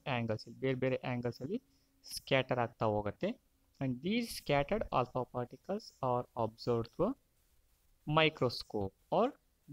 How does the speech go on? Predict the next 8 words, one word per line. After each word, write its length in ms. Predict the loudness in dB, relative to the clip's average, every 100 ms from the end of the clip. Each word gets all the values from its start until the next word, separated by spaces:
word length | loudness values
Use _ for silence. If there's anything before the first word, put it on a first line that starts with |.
| 2
detector. 500 | 6 6 4 -2 -4 _ _ _ _ _ _ _ _ _ _
ಈ 60 | -6 -2
ಡಿಟೆಕ್ಟರ್ 380 | -2 0 0 0
ಮೂಲಕ 200 | -2 -4 -4
ನಾವು 160 | -4 -4 -8 -2 -2
ಅಬ್ಸರ್ವ್ 320 | 2 0 2
ಮಾಡ್ಬೋದು. 400 | 0 -4 -6 -10 -10 _ _ _ -8 -2
These 200 | 0